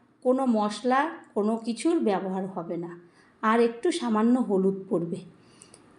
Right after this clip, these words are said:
এরপরে নুনটা দিয়ে আবারও আমি লাউটাকে ভালো করে সমস্ত লাউয়ের মধ্যে নুনটাকে মিশে যাবে সেইভাবে আমি নাড়াচাড়া করে নেব। এরপরে দিয়ে দেবো আমি হলুদের গুঁড়ো, হলুদের গুঁড়ো দিয়ে আবারও আমি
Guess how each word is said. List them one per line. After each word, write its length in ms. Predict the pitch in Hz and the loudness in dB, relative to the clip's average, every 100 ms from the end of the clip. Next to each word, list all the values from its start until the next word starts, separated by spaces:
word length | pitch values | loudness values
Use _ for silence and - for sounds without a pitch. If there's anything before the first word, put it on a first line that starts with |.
| - - | -20 0
এরপরে 420 | 240 233 233 277 349 392 - 226 | 4 4 4 4 2 -2 -2 2
নুনটা 320 | 208 214 220 214 | 4 4 2 2
দিয়ে 140 | 240 208 | 2 0
আবারও 260 | 196 220 254 | 0 2 4
আমি 120 | 240 247 220 | 4 4 2
লাউটাকে 400 | 196 208 214 220 202 | 0 -2 -2 -4 -4
ভালো 180 | 196 202 202 | -4 -4 -2
করে 180 | 220 277 - - | 0 -2 -4 -10
সমস্ত 420 | 220 190 214 214 247 240 240 - - - - 208 | -4 0 0 0 0 0 -2 -18 -20 -12 0 2
লাউয়ের 320 | 185 196 202 214 | 4 4 4 2
মধ্যে 240 | 214 214 220 | 2 2 2
নুনটাকে 520 | 202 202 202 214 285 320 359 - - 202 | 0 0 0 -2 0 -2 -2 -12 -6 -4
মিশে 260 | 202 226 220 | -2 2 2
যাবে 180 | 220 240 233 | 2 2 0
সেইভাবে 440 | 202 196 208 214 220 | 0 0 0 0 2
আমি 160 | 220 320 - - - - | 2 0 -2 -10 -20 -8
নাড়াচাড়া 520 | 190 175 175 185 175 170 | -4 -4 -4 -4 -4 -4
করে 160 | 180 185 | -4 -4
নেব। 140 | 190 190 196 - - _ - | -4 -8 -10 -14 -20 _ 2
এরপরে 400 | 240 247 277 285 233 | 2 4 2 2 0
দিয়ে 140 | 262 269 | 0 2
দেবো 120 | 311 330 | 2 2
আমি 140 | 269 392 - - - | 2 0 -2 -14 -2
হলুদের 420 | 202 196 190 175 180 | 2 4 4 0 -2
গুঁড়ো, 200 | 180 175 - - - - - - | -6 -6 -10 -20 -20 -20 -20 -2
হলুদের 360 | 196 202 208 220 | 2 4 4 2
গুঁড়ো 180 | 220 233 233 | 2 2 2
দিয়ে 160 | 247 330 - - - - 190 | 0 -2 -4 -10 -20 -6 -2
আবারও 280 | 190 208 269 262 | 0 0 2 2
আমি 160 | 262 | 2